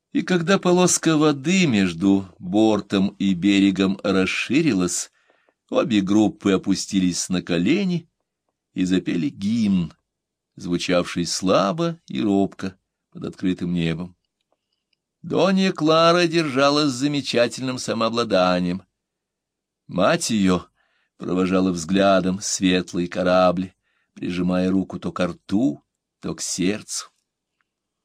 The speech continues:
Расплылись и исказились в её глазах гладь Тихого океана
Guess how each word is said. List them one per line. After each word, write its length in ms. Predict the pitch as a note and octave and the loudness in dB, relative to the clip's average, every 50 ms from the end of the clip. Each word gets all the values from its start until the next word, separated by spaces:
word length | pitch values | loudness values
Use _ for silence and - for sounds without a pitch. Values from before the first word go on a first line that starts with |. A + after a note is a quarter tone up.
| _ _ _ _ _ _ _ _ - | _ _ _ _ _ _ _ _ -8
Расплылись 960 | - F#2+ G2 G2 - - - G2+ G2 G2 G#2 B2 F#3 A3+ A#3 G3 - - - | -4 -2 -2 -2 -4 -4 -2 2 2 4 4 2 2 0 -2 -4 -4 -4 -2
и 140 | - F3+ E3+ | -2 -2 -2
исказились 800 | E3 - - - A2+ C#3 A#2+ G#2 A#2+ C3 B2+ A#2+ A2+ A2+ - - | -2 -4 -6 -4 -4 -2 -2 0 0 0 0 0 -2 -4 -4 -4
в 60 | A2 | -4
её 180 | G#2+ G#2 A2 | -4 -2 -2
глазах 720 | A2 G2 G2 F#2+ F#2 F2 F#2 F#2 F#2+ F#2+ F#2 - - - - _ _ _ _ _ _ _ _ _ _ _ _ _ _ | -2 -2 -2 -2 0 2 4 4 6 4 2 0 -6 -20 -20 _ _ _ _ _ _ _ _ _ _ _ _ _ _
гладь 480 | - - - F2+ C3+ E3+ F#3 E3 - - - | -6 -2 0 2 2 2 0 -2 -6 -10 -8
Тихого 540 | - - D3 C3+ - - B2 A#2+ A#2 G#2+ | -8 -6 -6 -6 -8 -8 -6 -4 -2 -2
океана 640 | G#2+ G#2+ - - G2 F#2+ G2 G2 F#2+ F2+ F2+ F2+ | -4 -4 -4 -2 0 0 2 2 0 0 -2 -6